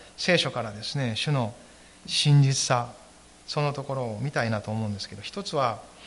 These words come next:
イザヤ書の御言葉ですけれども、五十五章、十節から十一節のところを少し開いて、まあ、とても有名で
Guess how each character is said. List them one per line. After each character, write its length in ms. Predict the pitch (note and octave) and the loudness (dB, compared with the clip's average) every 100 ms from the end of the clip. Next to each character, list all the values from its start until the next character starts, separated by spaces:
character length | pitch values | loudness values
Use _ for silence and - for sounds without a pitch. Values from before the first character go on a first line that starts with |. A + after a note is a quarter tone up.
| - - - - - - | -18 -18 -18 -18 -6 2
イ 80 | |
ザ 140 | E3+ G#3 | 10 10
ヤ 60 | |
書 140 | G#3+ F#3 | 12 10
の 160 | C#3+ | 8
御 140 | C3+ C3+ | 8 4
言 140 | C3 | 4
葉 260 | B2+ A#2+ A#2 | 6 6 4
で 100 | G#2+ | 0
す 120 | - | -2
け 80 | G#2+ | -6
れ 60 | |
ど 100 | F#2+ | -8
も、 320 | G#2 A#2 A2+ A#2 - - - - - - - - - - - - - - - | -4 -2 -2 -4 -14 -20 -20 -20 -20 -20 -20 -20 -20 -20 -20 -20 -20 -18 -4
五 140 | C3 D3+ | 2 4
十 180 | D#3+ E3+ | 6 8
五 140 | E3 | 8
章、 260 | D#3+ B2+ F#2+ - - - - - - - - - - - A#2+ | 6 2 -2 -10 -20 -20 -20 -20 -20 -20 -20 -20 -20 -12 -4
十 140 | D3 | 0
節 320 | - D#3+ C#3+ | 2 2 0
か 80 | - | 0
ら 120 | A#2 | 0
十 260 | G#2+ B2+ D3+ | 0 0 0
一 120 | D3+ | 2
節 260 | - C3+ A2+ | 0 -2 -2
の 100 | G2+ | -2
と 100 | G#2 | -4
こ 100 | G#2+ | -4
ろ 80 | G2 | -4
を 100 | G2 - - - - - - - - - - - - - - | -6 -14 -20 -20 -20 -20 -20 -20 -20 -20 -20 -20 -20 -20 -12
少 200 | - - | -6 0
し 140 | B2+ A2+ | 2 2
開 280 | B2+ B2 G#2+ | 4 4 2
い 20 | |
て、 140 | - G2 - - - - - - - - - - - - | 0 -6 -8 -20 -20 -20 -20 -20 -20 -20 -20 -20 -12 -4
ま 80 | B2 | -2
あ、 20 | |
と 100 | C3+ | 4
て 100 | F3+ | 6
も 120 | D#3+ | 8
有 200 | D3+ D#3+ | 8 10
名 180 | D#3+ D3+ | 10 10
で 320 | C#3+ C3+ | 8 6